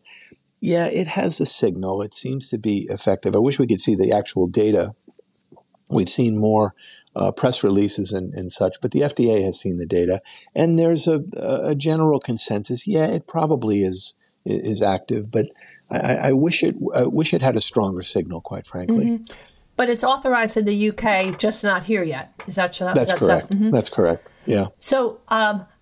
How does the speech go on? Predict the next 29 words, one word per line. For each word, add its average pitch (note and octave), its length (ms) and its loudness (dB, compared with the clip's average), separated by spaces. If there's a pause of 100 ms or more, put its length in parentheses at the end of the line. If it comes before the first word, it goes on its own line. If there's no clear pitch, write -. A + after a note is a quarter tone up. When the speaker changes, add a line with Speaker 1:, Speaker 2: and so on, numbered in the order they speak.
(120)
Speaker 2:
the B3 160 2
other, D4+ 300 0
the A3+ 120 0
next C4+ 300 0
drug F#3 240 0
that F#3 100 -6
comes F3+ 240 -4
along F3+ 180 0
is F3+ 100 -4
P G#3 240 0
F, F3 240 -2
I E3+ 60 -4
guess E3+ 200 -4
that D#3+ 100 -8
stands E3+ 260 -6
for D#3 100 -8
Pfizer, F3 540 0 (280)
oh F#3+ 160 0
seven F#3 260 0
three G3 220 -6
two F#3+ 200 -2
one F#3 200 0
three F#3+ 180 -4
three F#3+ 160 -8
two, A#3+ 300 0 (100)
<laughs> A3 300 0 (420)
um, A3 260 0 (220)
which B3+ 220 0
is B3+ 280 -2